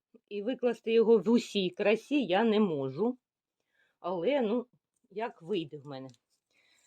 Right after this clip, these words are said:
Зараз поміряємо його довжину. Довжину будемо міряти по спинці.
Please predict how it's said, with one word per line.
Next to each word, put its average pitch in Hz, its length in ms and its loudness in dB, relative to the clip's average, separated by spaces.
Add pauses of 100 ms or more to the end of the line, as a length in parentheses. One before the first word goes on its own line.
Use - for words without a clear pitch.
(580)
Зараз 254 480 2
поміряємо 233 580 4
його 196 460 0 (280)
довжину. 233 960 6 (1200)
Довжину 196 460 -2
будемо 202 340 0
міряти 196 360 0
по 175 180 -14
спинці. 160 720 -8